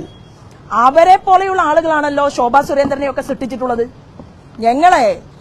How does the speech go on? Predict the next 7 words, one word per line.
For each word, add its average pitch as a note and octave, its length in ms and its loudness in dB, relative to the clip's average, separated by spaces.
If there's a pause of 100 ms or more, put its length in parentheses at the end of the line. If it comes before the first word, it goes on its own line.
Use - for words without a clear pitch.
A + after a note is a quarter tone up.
(140)
അടിത്തട്ടിൽ E4 680 0
നിന്നുകൊണ്ട് D4 520 2 (160)
പണിയെടുത്ത് D4+ 800 0 (360)
പശ B3 320 2
കുറുക്കി D4+ 520 -4 (120)
പോസ്റ്റർ D4+ 480 -2
ഒട്ടിച്ച് D#4 520 -4